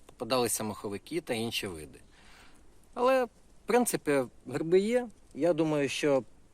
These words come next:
сезон плодоношення білого дубового доходить до кінця свого логічного.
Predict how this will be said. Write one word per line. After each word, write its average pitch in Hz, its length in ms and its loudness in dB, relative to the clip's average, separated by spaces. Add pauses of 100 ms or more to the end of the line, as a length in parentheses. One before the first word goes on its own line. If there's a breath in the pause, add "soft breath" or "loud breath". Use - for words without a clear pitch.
(160)
сезон 143 340 0
плодоношення 135 600 -2
білого 123 340 0
дубового 110 440 0
доходить 104 420 -6
до 104 100 -4
кінця 131 400 -4
свого 196 280 -2
логічного. 180 640 -4